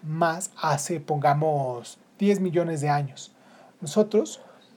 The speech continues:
los humanos, somos la excepción a esa regla. Sumamos más de siete mil quinientos millones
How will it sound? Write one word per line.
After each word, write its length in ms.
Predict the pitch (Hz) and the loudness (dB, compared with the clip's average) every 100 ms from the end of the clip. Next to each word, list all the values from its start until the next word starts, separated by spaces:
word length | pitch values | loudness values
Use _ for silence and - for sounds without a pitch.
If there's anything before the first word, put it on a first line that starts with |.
| - - - | -20 -16 -2
los 200 | 180 143 | 0 6
humanos, 520 | 208 214 208 - - _ - | 8 8 6 -4 -12 _ -12
somos 800 | - 240 240 233 226 202 - - | 0 2 4 4 4 2 -2 -2
la 160 | 170 | 0
excepción 560 | 143 165 147 - 185 - | 0 -2 -4 0 0 0
a 140 | - 151 | -6 -2
esa 240 | 147 156 | 0 0
regla. 380 | 147 139 120 - _ | 0 -2 -6 -16 _
Sumamos 580 | - 180 208 226 240 - | -6 4 6 6 2 2
más 360 | 165 185 180 | 4 4 4
de 80 | 170 | 0
siete 400 | 143 165 143 156 | -4 -6 -6 -2
mil 200 | 165 233 | 0 0
quinientos 460 | 208 185 180 180 185 | 2 2 2 2 0
millones 640 | 151 143 151 165 240 - | 0 -2 -2 -2 -4 -8